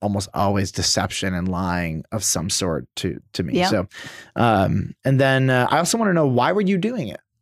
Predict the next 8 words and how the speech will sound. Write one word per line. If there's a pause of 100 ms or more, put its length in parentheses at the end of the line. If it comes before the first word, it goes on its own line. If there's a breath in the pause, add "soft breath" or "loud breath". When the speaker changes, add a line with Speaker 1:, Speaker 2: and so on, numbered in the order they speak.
(320)
Speaker 1:
For
almost
everybody, (240 loud breath)
<laughs>
it
started
off
young.